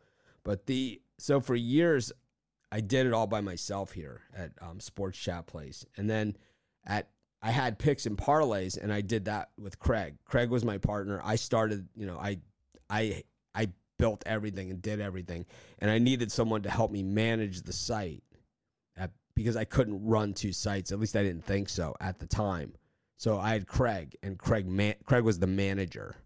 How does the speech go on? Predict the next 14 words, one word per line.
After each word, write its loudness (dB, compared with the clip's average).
of -6
the -10
site, -6
and -14
that's -8
pretty -2
much -8
exactly -8
how -6
it -12
worked. -8
Um, -8
and -2
then 0